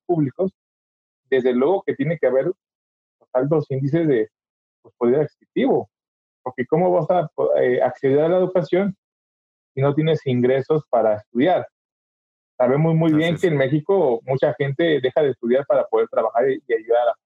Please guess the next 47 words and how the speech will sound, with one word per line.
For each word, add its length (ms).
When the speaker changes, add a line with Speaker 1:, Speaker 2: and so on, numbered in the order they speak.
Speaker 1:
familia. 280
Speaker 2:
O 180
que 120
hacen 200
Speaker 1:
Entonces, 40
Speaker 2:
los 60
Speaker 1:
pues, 120
Speaker 2:
dos. 420
Speaker 1:
ajá, 160
Speaker 2:
O 120
sea, 80
Speaker 1:
que 60
hacen 160
los 80
Speaker 2:
estudia 120
y 40
Speaker 1:
dos. 80
Speaker 2:
trabaja, 520
pero 160
es 100
una 160
chinga. 440
Pero, 140
Speaker 1:
Sí. 340
Speaker 2:
pero 140
sí, 220
la, 180
pero 140
la 100
mayoría 460
tiene, 260
eh, 120
toma 300
la 100
opción 360
de, 300
de, 880
¿cómo 160
se 120
llama? 320
Como 140
la 80
que 80
comentas, 460
¿no? 180
De, 200
de, 360